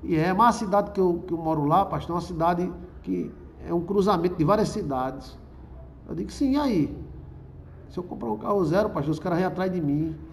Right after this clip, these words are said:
Então eu comprei esse carro aqui que dá pra me esconder." Quer dizer, ele tem dinheiro,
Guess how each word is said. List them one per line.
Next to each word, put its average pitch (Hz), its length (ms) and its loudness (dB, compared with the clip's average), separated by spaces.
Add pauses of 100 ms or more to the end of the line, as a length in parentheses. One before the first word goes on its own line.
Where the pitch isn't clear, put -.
(500)
Então 147 240 -4
eu 185 60 -4
comprei 202 280 0
esse - 140 -2
carro 165 240 0
aqui 156 240 -2
que 196 120 -2
dá 196 100 2
pra 196 140 -2
me 196 80 0
esconder." 160 800 2 (240)
Quer 247 120 -2
dizer, 196 360 6
ele 214 220 8
tem 269 240 6
dinheiro, 233 720 8